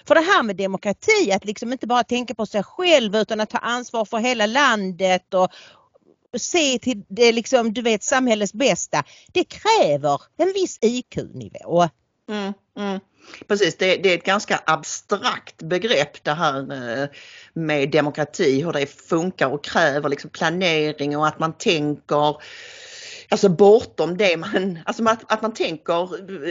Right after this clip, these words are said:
Speaker 2: väger in abs-, ganska abstrakta
Speaker 1: Mm.
Speaker 2: faktorer.
Speaker 1: Ja, precis.
Speaker 2: Eh.
Speaker 1: Men det ska jag säga då, att när vi då publicerade den artikeln, och det var inget lätt beslut. Vi hade ju våldsamma diskussioner på redaktionen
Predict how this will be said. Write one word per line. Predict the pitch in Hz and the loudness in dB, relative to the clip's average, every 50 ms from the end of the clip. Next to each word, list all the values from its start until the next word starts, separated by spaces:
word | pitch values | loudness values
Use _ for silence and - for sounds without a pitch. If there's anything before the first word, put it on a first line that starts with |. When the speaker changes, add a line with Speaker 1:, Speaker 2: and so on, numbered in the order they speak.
| 196 - 196 175 175 180 | -6 -6 -8 -10 -2 2
Speaker 2:
väger | 196 220 208 202 202 190 | 4 4 4 4 0 0
in | 240 262 165 147 143 | 0 0 0 0 -2
abs-, | 170 165 - - 202 | -4 -6 -6 -10 -4
ganska | 190 214 208 269 - - 160 | 0 0 0 0 0 -2 -4
abstrakta | 151 - - - - 285 285 - - 226 | -4 -6 -10 -6 -4 -4 -4 -2 -2 0
Speaker 1:
Mm. | 226 196 143 | 0 0 0
Speaker 2:
faktorer. | 147 - 170 - - - 311 190 - - - - - 131 165 240 - - _ _ _ _ | -2 -4 -8 -6 -4 -2 -2 -2 -4 -6 -12 -10 -6 -4 -4 -4 -6 -10 _ _ _ _
Speaker 1:
Ja, | 202 214 226 - - _ _ _ - - | 2 2 2 2 -2 _ _ _ -10 -4
precis. | - 240 240 - - - - - | -2 -2 0 0 0 -2 -2 -6
Speaker 2:
Eh. | - - 226 - - - - 165 - - - - - _ | -10 -12 -14 -16 -18 -18 -18 -18 -18 -18 -20 -20 -10 _
Speaker 1:
Men | 262 277 285 214 | 0 2 2 2
det | 185 196 | 0 -2
ska | - - | 0 0
jag | 311 302 | -2 0
säga | - 330 311 226 | 2 2 2 2
då, | 175 165 | 0 -2
att | 135 131 151 | -4 -6 -4
när | - 240 254 269 | -2 -2 -2 -2
vi | 254 311 294 | -2 -4 -2
då | 240 254 240 233 | 0 0 -2 -2
publicerade | - 254 240 214 240 226 - 330 349 370 392 370 | -2 -6 -6 -4 -6 -2 0 0 2 2 2 0
den | 349 240 180 156 | 0 0 0 0
artikeln, | 151 - 190 165 - 151 151 170 | 0 0 0 0 0 -2 -2 -2
och | 190 175 | -2 0
det | - 208 151 107 | 0 0 0 0
var | - 147 180 294 403 | -2 0 2 4 4
inget | 381 240 - - | 4 2 2 0
lätt | 196 180 160 123 - - - - | -4 -4 -4 -4 -6 -12 -20 -18
beslut. | 117 104 - - - - 302 427 466 - - - 131 160 180 196 - _ - - - _ _ _ _ _ _ _ | -16 -16 -14 -12 -8 -2 0 0 0 0 -2 -4 2 2 4 4 2 _ -10 -20 -20 _ _ _ _ _ _ _
Vi | 190 | -2
hade | 185 - 214 226 220 214 - 151 | 0 2 2 2 2 0 -2 -6
ju | 156 | -2
våldsamma | 160 220 233 254 277 - - 165 139 139 147 | 2 2 2 2 0 -2 -4 -4 -4 -4 -6
diskussioner | 143 151 143 - - 180 170 - 392 415 - 165 156 147 | -8 -8 -10 -8 -10 -8 -4 0 0 0 0 0 -2 -4
på | - 151 | -4 -4
redaktionen | 156 147 143 - 240 208 175 143 139 143 | -4 -4 -4 -2 0 0 0 0 -2 -6